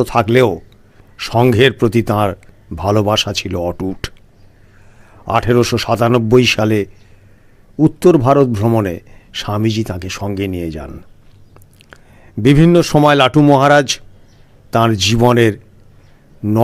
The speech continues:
বছর কাটিয়েছেন বলরাম মন্দিরে। উনিশশো বারো সালে শেষবারের মতো সেখান থেকে বিদায় নেন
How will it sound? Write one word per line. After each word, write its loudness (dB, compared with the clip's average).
বছর 0
কাটিয়েছেন -4
বলরাম -4
মন্দিরে। -12
উনিশশো 0
বারো 2
সালে 2
শেষবারের 0
মতো -6
সেখান -6
থেকে -6
বিদায় 0
নেন -4